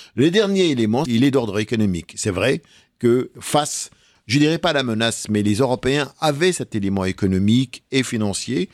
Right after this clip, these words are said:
puisque le, l'Union européenne, le processus de Barcelone a instauré le, ce qu'on appelle le programme meda. C'est des, donc des, des aides économiques, des prêts, où toutes les institutions financières européennes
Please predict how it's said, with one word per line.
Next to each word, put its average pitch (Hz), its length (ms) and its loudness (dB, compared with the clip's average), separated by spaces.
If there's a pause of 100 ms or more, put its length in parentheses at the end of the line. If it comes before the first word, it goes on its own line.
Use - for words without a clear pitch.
(160)
puisque - 320 -8
le, 98 540 2
l'Union 95 380 2
européenne, 113 480 2 (180)
le 113 60 -4
processus 135 300 -4
de 120 60 2
Barcelone 117 420 0 (340)
a 104 260 0 (360)
instauré 147 500 -2
le, 107 100 0
ce - 80 -6
qu'on 113 100 -2
appelle 104 200 0
le 95 40 0
programme 117 560 -2 (140)
meda. 117 680 0 (280)
C'est - 180 -6
des, 104 380 0
donc 98 240 -4
des, 92 180 -2
des 95 280 -2
aides 139 140 2
économiques, 127 800 0
des 85 160 -6
prêts, 127 480 -2 (320)
où 175 160 2
toutes 170 220 -4
les 127 160 2
institutions 127 360 -4
financières 107 460 -2
européennes 113 600 2